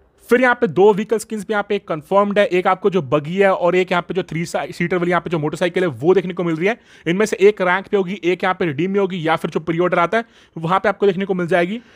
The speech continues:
फिर हमारे पास यहाँ पे जो स्पेशल स्किन है डियर की, तो इसका भी एक आइकन आ चुका है, देख सकते हो।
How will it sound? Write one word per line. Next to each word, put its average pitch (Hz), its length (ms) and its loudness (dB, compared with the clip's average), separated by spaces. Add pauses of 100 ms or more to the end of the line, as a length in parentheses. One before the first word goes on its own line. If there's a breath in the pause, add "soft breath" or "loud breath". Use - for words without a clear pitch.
(240 soft breath)
फिर 247 100 6
हमारे 247 160 4
पास 233 200 -4
यहाँ 220 120 0
पे 214 100 -12
जो 208 120 -4
स्पेशल 202 340 -2
स्किन 208 240 -4
है 202 80 0
डियर 165 280 2
की, 208 160 -4
तो 202 120 -2
इसका 196 220 0
भी 202 100 2
एक 196 140 0
आइकन 156 280 0
आ 180 100 4
चुका 185 220 -2
है, 185 60 2
देख 165 140 -4
सकते 202 260 0
हो। 262 120 0